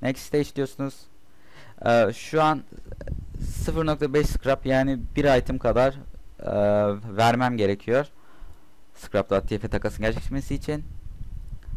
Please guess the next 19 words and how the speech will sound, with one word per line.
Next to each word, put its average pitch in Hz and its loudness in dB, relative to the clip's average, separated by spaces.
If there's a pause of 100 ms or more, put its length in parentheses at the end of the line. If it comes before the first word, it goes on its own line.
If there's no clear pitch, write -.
(840)
Ama 156 4
ben 156 4
onun 151 0
yerine 147 0 (180)
item 147 -2
vermek 131 2
istiyorum. 123 0
Mesela 107 2
Quick 113 -2
Fix. - -8 (360)
Trade 139 0
Now 135 2
diyorum. 117 0 (520)
Trade 160 4
Now 156 2
dediğinizde 147 0 (420)
sıraya 151 4
geçiyorsunuz. 135 -2 (840)
Ee, 113 6